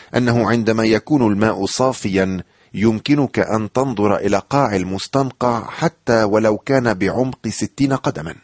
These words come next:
ولكن إن كان الماء عكراً فإنك لن تستطيع أن ترى ولو لعمق قدم واحدة. بعض الأشخاص ليسوا عميقين، فهم فقط عكرون إن صح التعبير.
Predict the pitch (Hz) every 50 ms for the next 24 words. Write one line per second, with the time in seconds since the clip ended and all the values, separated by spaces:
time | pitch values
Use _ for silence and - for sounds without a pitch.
0 | _ _ _ _ _ _ _ _ _ _ _ - 73 85 90 95 95 92 - 101
1 | 95 90 85 73 _ _ _ - - - - 104 101 98 92 - - 98 101 98
2 | 95 95 95 98 95 85 90 85 76 90 104 - - 98 87 90 87 87 87 82
3 | - _ _ _ _ _ - - 92 - 104 104 98 98 95 - 101 90 95 107
4 | 110 107 95 - 104 - - - 95 - - 110 98 87 87 87 - 98 98 98
5 | 90 - 104 104 104 101 95 92 92 98 101 113 120 120 120 117 107 98 101 104
6 | 95 80 98 117 120 120 110 - - 113 104 - _ - 113 131 120 117 113 110
7 | 110 110 104 90 78 73 71 - - - - - - - - _ _ _ _ _
8 | _ _ _ _ _ _ _ _ _ - 113 165 180 160 107 104 90 90 - -
9 | - - 123 120 117 117 113 - - - _ - _ _ _ _ - 85 82 90
10 | 98 - - - - 85 95 101 110 113 - 123 117 92 78 78 78 76 - _
11 | _ _ _ _ _ _ - - 104 101 95 - - 104 - 104 98 - - -
12 | - 69 82 98 104 - 95 90 95 120 135 135 131 120 110 - - 131 127 113
13 | - - 113 - - - 87 _ - 78 80 - - 73 - - - -